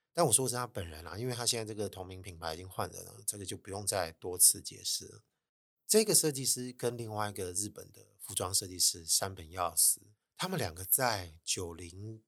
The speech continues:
年代啊，差不多九零年代中期吧，到两千年左右，所以现在算一算，其实也已经二十年了。哇，这个时间过得有够快了。甚至到两千零几年也都可以了哦。就是那段时间他们都会出一些服装目录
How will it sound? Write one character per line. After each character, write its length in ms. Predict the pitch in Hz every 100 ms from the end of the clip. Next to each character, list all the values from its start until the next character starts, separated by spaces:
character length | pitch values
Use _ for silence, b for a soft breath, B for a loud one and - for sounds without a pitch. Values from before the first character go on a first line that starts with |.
| _
年 300 | 104 90 90
代 180 | 98 117
啊， 260 | - - -
差 100 | -
不 120 | 107
多 200 | - 101
九 200 | 101 92
零 120 | 85
年 120 | 87
代 100 | 107
中 280 | 113 107 110
期 260 | 107 - -
吧， 320 | - - 101 _ _ _ _
到 120 | -
两 200 | 131 95
千 240 | 85 - 127
年 220 | 101 87
左 220 | 92 73
右， 400 | 80 98 - -
所 160 | 107 123
以 20 |
现 140 | 107 131
在 80 |
算 240 | 120 - 117
一 20 |
算， 240 | 101 120
其 140 | 95 92
实 100 | 92
也 200 | 95 87
已 20 |
经 320 | 85 92 98 _ _ _ _ -
二 160 | 170
十 340 | 110 - - 98
年 240 | 90 87 -
了。 300 | 80 - _ _
哇， 360 | 104 - - -
这 100 | 120
个 160 | 101
时 180 | 90 -
间 220 | 87 101
过 160 | 101 107
得 60 | 85
有 80 | 80
够 100 | 92
快 280 | - -
了。 260 | - 50 - _ _ _ _
甚 140 | - 202
至 60 |
到 80 | 190
两 120 | 127
千 160 | 90 151
零 160 | 135
几 120 | 120 98
年 200 | 85 82
也 80 |
都 120 | 80 107
可 260 | - -
以 80 | 78
了 180 | - -
哦。 180 | 98 87 _ _ _
就 100 | -
是 100 | 180
那 180 | 175 190
段 180 | 175 143
时 240 | - 110
间 240 | 101 117 117
他 240 | - 113
们 220 | 107 95
都 100 | 101
会 140 | 101 101
出 260 | - 98
一 20 |
些 200 | 92 95
服 180 | 90 -
装 200 | 87 85
目 200 | 90 87
录 220 | 80 95